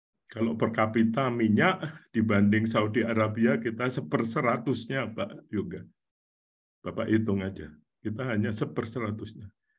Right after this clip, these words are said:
Walaupun di mana ya, di dekat Aceh sekarang diketemukan, tanya sama dirjennya, Pak ini, eh, aduh, Pak, ya,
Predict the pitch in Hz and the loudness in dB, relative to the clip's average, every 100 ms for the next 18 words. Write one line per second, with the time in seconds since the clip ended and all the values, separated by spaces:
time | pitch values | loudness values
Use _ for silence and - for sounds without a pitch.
0 | _ _ 107 110 107 104 131 135 123 120 | _ _ 4 6 6 4 4 4 2 -2
1 | 104 104 101 98 98 104 110 113 113 110 | -2 2 2 2 0 -2 0 0 0 -2
2 | 107 104 - _ _ _ _ _ - 113 | -4 -6 -10 _ _ _ _ _ -2 0
3 | 113 120 117 113 113 135 131 120 123 131 | 4 4 4 0 2 2 2 2 2 2
4 | 117 113 117 117 113 110 101 - _ 104 | 2 2 6 6 6 2 -2 -6 _ -6
5 | - 107 117 113 113 104 107 104 104 107 | 2 4 4 2 -2 -2 0 0 -2 -2
6 | 110 - 110 113 104 98 98 87 - _ | -6 4 6 6 6 8 6 2 -8 _
7 | _ _ 92 92 - 117 95 95 - - | _ _ -4 -4 -6 -2 0 0 -4 -14
8 | 226 101 101 95 92 - _ _ - 101 | -6 -4 -4 -6 -8 -12 _ _ -16 -10
9 | 104 104 - _ _ _ _ _ _ - | -10 -12 -20 _ _ _ _ _ _ -8
10 | 92 87 - - - 98 | -6 -6 -8 -12 -4 -2